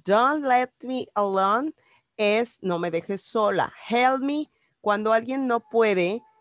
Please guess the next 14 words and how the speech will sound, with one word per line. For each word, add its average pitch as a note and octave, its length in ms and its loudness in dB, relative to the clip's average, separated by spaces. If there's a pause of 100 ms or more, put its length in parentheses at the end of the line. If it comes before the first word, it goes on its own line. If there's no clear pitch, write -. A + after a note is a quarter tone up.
(300)
le G#3 140 -2
puede G#3+ 380 -2
decir, G#3 540 -2
eh, F3+ 460 -2
Help C#4+ 240 0
me, D4 160 -6
Lucy, C#4+ 420 -6
please. C4+ 640 -8
Ayúdame, A#3 560 -2
Lucy. A#3 560 -8 (300)
Help B3+ 300 0
me, C4+ 200 -6
Axel, C4 640 -6
please. B3+ 540 -12